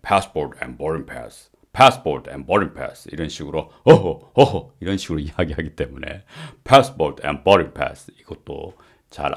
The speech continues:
알아두셔야 됩니다. 처음에 보안 검색대 딱 통과하기 전에 모든 아이템들을, 모든 물품들을 이렇게 그 플라스틱 백 안에 집어넣죠. 그때 아마 보안 요원들이 이렇게 이야기할 겁니다. "Remove shoes and belts.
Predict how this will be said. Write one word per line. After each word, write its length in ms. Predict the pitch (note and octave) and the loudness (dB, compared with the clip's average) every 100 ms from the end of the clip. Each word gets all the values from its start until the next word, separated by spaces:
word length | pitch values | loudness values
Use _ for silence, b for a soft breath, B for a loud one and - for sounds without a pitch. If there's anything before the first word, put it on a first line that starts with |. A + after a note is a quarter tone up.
| - | -4
알아두셔야 560 | D#2 C#2+ - C#2+ D2+ C2+ | -2 -2 -6 -4 -2 -2
됩니다. 420 | C#2 - - - _ _ - | -6 -18 -20 -20 _ _ -2
처음에 420 | - F#3 F#3 D3+ | 6 8 8 8
보안 280 | G#2+ A#2+ C#3 | 12 12 10
검색대 500 | G#2+ G2+ B2+ A#2 - | 6 4 4 2 2
딱 180 | - - | -6 -2
통과하기 560 | F3+ F#3 D#3 C3 A2 | -2 4 4 4 -2
전에 520 | - D#2 F#2+ G2 - - | -4 -2 2 2 0 -4
모든 380 | E2 A2+ B2 - | 4 4 4 -4
아이템들을, 640 | - G2 B2 G#2+ E2+ C#2+ C#2+ | 0 0 2 0 -2 -8 -12
모든 460 | D#2 F#2 A2+ G#2+ F#2 | -4 0 2 0 -2
물품들을 520 | B2 B2 C3 G2 E2+ | -4 -4 -4 -2 -2
이렇게 480 | D2 D2+ - D2 - | -2 -4 -4 -8 -8
그 180 | D#2+ | -14
플라스틱 480 | - A#2+ B2 G#2+ D#2+ | -4 -4 -2 -6 -6
백 180 | B2+ A#2+ | -4 -2
안에 160 | F2 D2 | -4 -6
집어넣죠. 960 | - A2 D#2 D#2 - C2+ C2 D#2+ - | -4 -4 -4 -8 -10 -10 -8 -10 -12
그때 500 | - - _ E3+ D3+ | -20 -20 _ 8 8
아마 280 | - F#2 E2+ | 6 0 0
보안 300 | - F#2+ G#2+ | 2 2 4
요원들이 300 | G#2 F#2+ E2 | 2 0 -2
이렇게 280 | F2+ G2+ - | -2 -2 -4
이야기할 420 | D#2 D#2 D#2 C#2+ | -6 -6 -8 -12
겁니다. 340 | - D2+ - - - | -10 -8 -6 -2 2
"Remove 640 | F#2 F#2 A2+ D#3 G#3+ G3+ | 2 4 2 2 2 0
shoes 480 | D#3+ - D#3+ D#3+ C3+ | -2 4 4 4 4
and 160 | C3+ A#2 | 4 6
belts. 540 | C3 G2+ D#2 - - | 6 4 -2 -12 -18